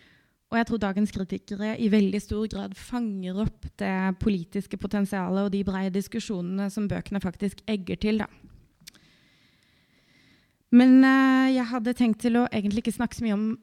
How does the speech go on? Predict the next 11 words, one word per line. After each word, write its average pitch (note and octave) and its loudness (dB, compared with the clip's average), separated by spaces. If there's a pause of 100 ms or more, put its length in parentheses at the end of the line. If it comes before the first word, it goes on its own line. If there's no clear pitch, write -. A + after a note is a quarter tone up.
(120)
hva G#3 2
jeg G#3+ -2
tror, B3+ 0
men A#3 2
hva G#3+ 0
jeg A3 -2
faktisk, - -4
eh, A#3 -2
tviler G#3+ -2
på. B3+ 0 (680)
Eh, A3+ -4